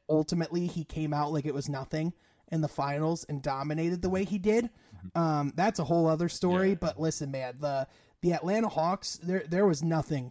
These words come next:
Speaker 2: Yeah.
Speaker 1: to be ashamed of. And, and, you know, um, I don't think there's a coach that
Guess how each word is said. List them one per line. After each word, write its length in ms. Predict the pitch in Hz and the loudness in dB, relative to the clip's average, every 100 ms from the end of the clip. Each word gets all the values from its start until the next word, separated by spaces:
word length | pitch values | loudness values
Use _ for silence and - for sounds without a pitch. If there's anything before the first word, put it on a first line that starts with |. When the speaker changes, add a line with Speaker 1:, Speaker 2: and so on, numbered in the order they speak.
| - | -12
Speaker 2:
Yeah. 80 | - | -14
Speaker 1:
to 60 | 139 | -6
be 140 | 147 | -4
ashamed 440 | 135 - 147 135 131 | -4 -4 -4 -4 -6
of. 260 | 123 120 - | -8 -10 -10
And, 160 | 139 127 | -10 -4
and, 160 | 147 | -2
you 60 | 147 | 0
know, 240 | 139 127 - _ _ _ | -2 -4 -10 _ _ _
um, 460 | 156 139 131 131 123 | -2 -2 -4 -8 -8
I 160 | 147 190 | -2 2
don't 220 | 214 185 | 2 2
think 160 | 196 165 | 0 2
there's 200 | 170 147 | 0 0
a 40 | |
coach 560 | - 160 175 175 - - | -4 2 2 2 -6 -8
that 180 | 151 135 | -6 -8